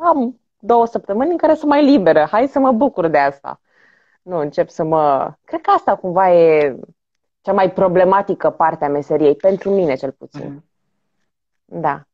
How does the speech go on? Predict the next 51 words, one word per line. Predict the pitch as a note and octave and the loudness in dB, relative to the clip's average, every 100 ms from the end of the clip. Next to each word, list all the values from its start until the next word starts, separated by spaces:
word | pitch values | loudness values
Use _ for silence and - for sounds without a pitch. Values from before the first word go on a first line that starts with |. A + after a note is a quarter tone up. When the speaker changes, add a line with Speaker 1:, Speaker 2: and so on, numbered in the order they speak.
| _ _ | _ _
Speaker 1:
În | G3 | -2
rest, | A3 B3 | 0 0
am | B3 A#3+ A3+ G#3+ | 0 2 2 2
parte | - A3 G#3+ | 0 -2 0
de | G3 | 0
niște | F#3+ G3+ | 0 0
colegi | F#3+ F#3+ F3+ | 2 2 2
minunați | F3+ E3+ F#3 F#3 | 2 2 0 0
la | D3 | 0
teatru | G#3 A#3 A3 F#3 F3 E3+ | 0 0 -2 -2 0 0
și | F3 - F3+ F3 | -2 -4 -6 -2
la | E3+ | -2
fel | E3+ G3 | 0 0
în | F3+ | 0
celelalte | E3 F#3+ F3+ F3 | -2 0 0 -2
proiecte | E3 E3+ | -2 -2
în | E3+ | -2
care | D#3 C#3+ | -2 -2
lucrez. | C3+ - A3+ G3+ E3 D3+ E3 _ _ _ | -2 -2 2 2 0 -10 -16 _ _ _
Îmi | - C#3+ | -14 -8
place | F3 F3+ - A#3 F3 | 2 4 4 0 -4
să | E3+ | -2
mă | D#3+ | -4
întâlnesc | D#3 E3+ E3 E3 | -2 0 0 -2
cu | D#3+ | 0
oamenii | D#3+ D#3 D3 D3+ D3+ | 0 0 -2 -2 -2
respectiv. | D3+ - D3 - D#3+ C3+ | -4 -6 -12 -10 -12 -10
Cred | F3 E3+ | -8 -2
că | F3+ F3 E3 _ _ _ | 0 0 -4 _ _ _
e | - F#3 | -6 0
o | F#3+ | 0
chestie | - A#3 | 0 -2
pe | A3 | 2
care | G#3 | 4
o | G#3 | 4
iubesc | F3+ A3 A3+ | 4 2 2
din | F#3+ | 2
meseria | F3 D#3+ E3+ | 2 2 2
asta, | - E3+ | 2 2
oamenii | E3 G#3 F#3+ F3+ | 2 2 0 -2
cu | E3+ | -2
care | E3+ E3 | 0 0
lucrez. | E3+ F#3+ D#3+ C3 _ _ _ _ _ _ _ _ _ _ | -2 -2 -2 -2 _ _ _ _ _ _ _ _ _ _
Speaker 2:
Da, | _ C3+ B2+ | _ -6 -2
Speaker 1:
E- | |
Speaker 2:
oamenii | C#3 F#3 F3+ F#3 | 0 0 -2 -6
cred | D#3 | -16
că | C#3 | -16
sunt | B2+ C3 | -20 -20
cei | B2 B2+ | -16 -12
mai, | A#2+ A#2 A2+ | -12 -14 -20